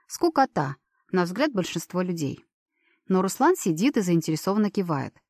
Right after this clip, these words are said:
Вежливый или правда охмурить пытается. Хочешь очаровать женщину, сделай вид, что тебе интересно, что она там лопочет про свою работу.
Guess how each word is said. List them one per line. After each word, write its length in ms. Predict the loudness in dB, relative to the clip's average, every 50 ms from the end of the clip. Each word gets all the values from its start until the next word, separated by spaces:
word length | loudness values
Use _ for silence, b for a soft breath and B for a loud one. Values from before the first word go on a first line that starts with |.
| _ _ _ _ _ -4
Вежливый 560 | 0 2 2 2 2 2 2 0 2 2 2
или 160 | 2 2 0
правда 340 | 0 0 0 -2 0 0 -2
охмурить 400 | -2 2 0 0 0 0 -2 -4
пытается. 600 | -8 -4 -2 0 0 0 -2 -4 -6 -8 -8 -8 _ _ _ _ _ _ _ _ _
Хочешь 400 | -2 0 2 2 2 0 0 0
очаровать 460 | -2 0 0 2 2 4 2 2 2
женщину, 420 | 2 2 2 2 2 2 2 2 2
сделай 340 | 2 4 4 4 4 4
вид, 140 | 4 2 0
что 180 | -2 -4 -8 -4
тебе 220 | -2 0 2 2
интересно, 480 | 2 2 2 0 0 0 0 0 0 -2
что 160 | -2 -2 0
она 140 | 0 0 0
там 160 | 0 2 2
лопочет 480 | 2 2 2 2 -2 -2 -2 -4 -8 -6
про 100 | -8 -6
свою 260 | -4 -2 0 0 2
работу. 540 | 2 0 0 0 -2 -2 -2 -4 -8 -10